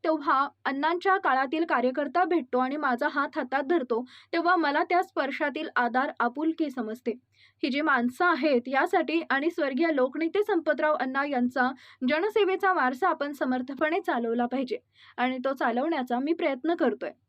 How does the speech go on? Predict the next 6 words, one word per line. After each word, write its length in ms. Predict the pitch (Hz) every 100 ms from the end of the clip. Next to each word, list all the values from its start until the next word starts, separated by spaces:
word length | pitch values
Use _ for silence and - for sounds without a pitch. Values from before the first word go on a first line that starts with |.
| _ -
अण्णांनी 400 | 285 320 392 403
घेतलेल्या 460 | 311 285 294 302
लोकसेवेचा 600 | 311 254 247 285 269 285
वसा 260 | 294 254 294
चालवत 480 | 294 254 233 320
आहे. 100 | 269